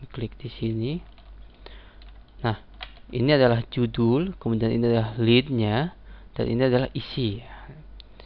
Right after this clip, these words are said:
Oke, kita akan pisahkan terlebih dahulu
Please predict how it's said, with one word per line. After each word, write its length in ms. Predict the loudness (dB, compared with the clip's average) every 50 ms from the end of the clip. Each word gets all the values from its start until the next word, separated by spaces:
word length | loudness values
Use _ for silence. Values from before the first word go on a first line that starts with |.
| -18 -20 -20 -20 -18 -8
Oke, 180 | -4 -4 -2
kita 460 | -2 -4 -6 -4 -4 -4 -4 -4 -6 -8 -10 -14 -10
akan 560 | -4 -4 -2 -2 -2 -4 -6 -8 -10 -12 -14 -14 -12
pisahkan 480 | -10 -10 -6 -4 -6 -4 -4 -4 -6
terlebih 320 | -4 -4 -4 -4 -2 -2 0
dahulu 560 | 0 0 2 2 0 2 2 2 2 0